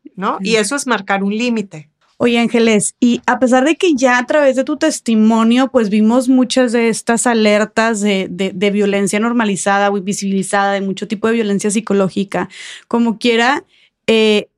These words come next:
Speaker 2: puntualmente, ¿de qué manera también y de qué forma se podría presentar la violencia por parte de un perfil,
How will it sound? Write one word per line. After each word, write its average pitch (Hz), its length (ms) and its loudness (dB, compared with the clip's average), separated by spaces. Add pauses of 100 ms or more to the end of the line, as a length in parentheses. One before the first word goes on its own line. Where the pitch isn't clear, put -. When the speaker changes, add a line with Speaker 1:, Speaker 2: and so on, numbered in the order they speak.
(100)
Speaker 2:
puntualmente, 254 1400 2
¿de 226 220 -4
qué 233 100 -2
manera 262 380 0
también 220 580 0 (420)
y 220 120 0
de 214 160 0
qué 233 100 -2
forma 269 420 2
se 269 120 0
podría 214 400 0
presentar 214 520 0
la 208 120 0
violencia 202 560 0
por 180 180 -6
parte 190 380 -4
de 208 120 2
un 190 140 0
perfil, 196 500 -4